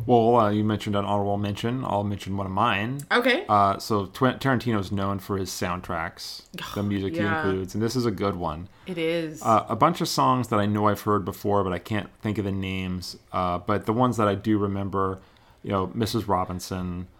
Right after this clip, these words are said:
Speaker 1: uh,
Speaker 2: Right.
Speaker 1: California Dreamin', of course, would be in this movie,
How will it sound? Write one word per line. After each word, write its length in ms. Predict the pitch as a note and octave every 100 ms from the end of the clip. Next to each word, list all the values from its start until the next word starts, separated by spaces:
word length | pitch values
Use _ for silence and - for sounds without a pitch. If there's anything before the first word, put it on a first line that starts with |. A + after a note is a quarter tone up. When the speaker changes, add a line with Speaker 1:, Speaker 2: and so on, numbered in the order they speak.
| _ - - -
Speaker 1:
uh, 120 | G2
Speaker 2:
Right. 160 | D#3+ D3+
Speaker 1:
California 520 | A#2 G#2+ G#2+ G#2+ G#2
Dreamin', 360 | F#2+ F#2+ G2 G2
of 220 | G2+ -
course, 580 | - - G2 E2+ - -
would 160 | F2
be 120 | E2+ F2+
in 120 | F2
this 220 | E2+ -
movie, 480 | G2 F2+ E2+ E2